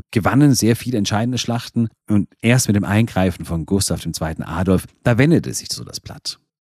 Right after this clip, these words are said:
Und es wurde ausgeglichener. Für viele ist auch sein Äußeres bekannt. Ich glaube, wenn man so verschiedene Herrscherporträts zeigen würde, viele könnten nicht, von den meisten nicht klar benannt werden, wer das, wer das ist. Bei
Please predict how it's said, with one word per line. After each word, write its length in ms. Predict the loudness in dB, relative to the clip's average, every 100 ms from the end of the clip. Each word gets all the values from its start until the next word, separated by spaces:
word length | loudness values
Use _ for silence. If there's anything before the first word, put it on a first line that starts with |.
| _ -4
Und 120 | -4
es 120 | 0
wurde 280 | 2 0 -4 -12
ausgeglichener. 880 | -2 -2 -2 -6 -16 -14 -14 -16 -20 _ _ _ _ _ _ _ _ _ -10
Für 120 | 2
viele 400 | 4 6 4 0 -4
ist 140 | 0
auch 80 | 2
sein 160 | 2 2
Äußeres 480 | 2 2 0 -6
bekannt. 640 | -8 -10 -10 -10 -10 -12 _ _
Ich 100 | -8
glaube, 240 | -2 4
wenn 80 | 4
man 360 | 6 4 0 -6 _
so 160 | -12 -6
verschiedene 420 | -4 -2 0 0
Herrscherporträts 1200 | 2 0 2 -2 -2 -6 -4 0 2 0 -2 -6 _ -20 -12
zeigen 500 | -4 0 2 2 2
würde, 380 | 2 4 2 0 _
viele 300 | -4 0 0
könnten 320 | 0 -6 -2
nicht, 360 | -2 -4 -10 -10
von 120 | -6
den 80 | -4
meisten 340 | -2 0 2
nicht 340 | 2 0 _
klar 480 | -14 -10 -4 -4 -4 -4
benannt 380 | -4 -4 -4 -6
werden, 180 | -8
wer 80 | -8
das, 160 | -8 -8 -10
wer 140 | -14
das 160 | -12 -10
ist. 300 | -10 -10 _ _ _ _ _
Bei 540 | -10 -2 2 4 4